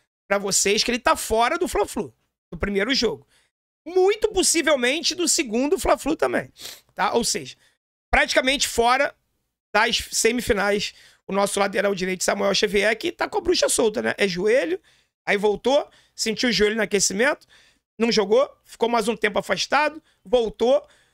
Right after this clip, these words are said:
foi bem contra a L D U, inclusive dando uma assistência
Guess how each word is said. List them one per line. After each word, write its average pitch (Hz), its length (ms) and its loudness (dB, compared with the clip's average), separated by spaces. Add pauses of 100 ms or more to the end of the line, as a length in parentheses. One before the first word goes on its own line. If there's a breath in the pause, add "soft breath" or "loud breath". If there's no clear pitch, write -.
(240 soft breath)
foi 359 180 2
bem 262 360 0 (320)
contra 226 240 0
a 226 40 2
L 226 80 -4
D 202 120 0
U, 233 320 -2
inclusive 214 460 -4
dando 220 240 -2
uma 214 300 -2
assistência 285 920 0